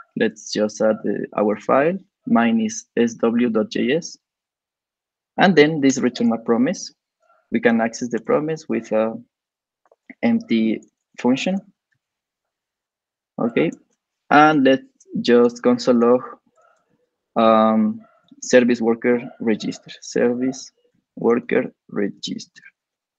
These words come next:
Okay, now if I go to my, to my application and reload the page, you can see that now we are, uh, receiving a service worker and it's running in the background. Okay,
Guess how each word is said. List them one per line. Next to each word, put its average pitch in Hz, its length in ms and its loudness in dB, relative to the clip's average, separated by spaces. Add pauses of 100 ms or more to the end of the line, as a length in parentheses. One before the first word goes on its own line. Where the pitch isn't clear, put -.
Okay, - 300 0 (840)
now 120 220 4
if 110 160 0
I 110 80 4
go 110 160 -2
to 107 140 -6
my, 113 140 0 (380)
to 101 100 -6
my 104 200 -2
application 147 800 -2
and 104 160 -4
reload 107 280 0
the - 60 -2
page, 165 400 -2 (520)
you 131 100 0
can 143 100 4
see 143 140 2
that 131 220 4
now 160 420 2
we 120 180 4
are, 120 100 4
uh, - 200 -4
receiving 117 680 0
a 113 80 -2
service 117 340 -2
worker 170 420 -4 (380)
and - 160 0
it's - 160 -6
running 120 340 4
in 110 60 2
the 107 80 -2
background. 95 460 -8 (1120)
Okay, 151 360 0